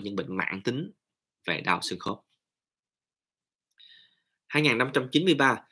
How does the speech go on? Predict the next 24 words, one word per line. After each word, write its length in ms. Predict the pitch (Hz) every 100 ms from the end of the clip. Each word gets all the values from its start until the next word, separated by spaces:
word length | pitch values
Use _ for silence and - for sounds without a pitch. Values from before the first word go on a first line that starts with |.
| _ _ _
à, 140 | 110
bác 180 | - 196
sĩ 440 | - 101 120 170 - - -
nữ 240 | 92 110
hai 120 | 147 131
mươi 120 | 127
chín 160 | 139 151
tuổi 180 | 113 120
mang 140 | 131 117
thai 160 | 123 -
tự 80 | 95
nhiên 180 | 104
lần 160 | 104 98
đầu. 300 | 98 90 76 _ _ _ _ _ -
À, 300 | 90 87 - -
khi 200 | - 147
mà 120 | 117
đi 180 | 95 131
thai 200 | 147 123
kỳ, 300 | - 110 - - -
khám 180 | 123 175
siêu 160 | -
âm 200 | 104 120
và 100 | 110